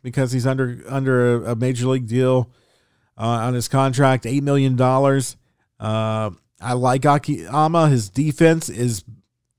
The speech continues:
is premier. He just has never been able, either because he never got the chance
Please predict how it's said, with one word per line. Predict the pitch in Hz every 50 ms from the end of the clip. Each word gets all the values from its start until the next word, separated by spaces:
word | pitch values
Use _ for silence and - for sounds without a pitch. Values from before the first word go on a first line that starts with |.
| _
is | - 123 123 113 -
premier. | - - 147 135 120 120 127 143 151 151 160 156 151 - _ _ _ _ _ -
He | - 127
just | 120 123 127 113
has | 123 120 104
never | 120 123 135 139 135 147
been | 123 135 135 139
able, | 135 139 139 139 135 135 135 - _ _ _ _ _ _ _ _ _ _
either | - 147 165 160 165
because | 151 147 135 143 151 147 131 120
he | 131
never | 127 135 127 131 117
got | 131 123 110
the | 104 98
chance | - - - 175 180 196 208 226 202 190 -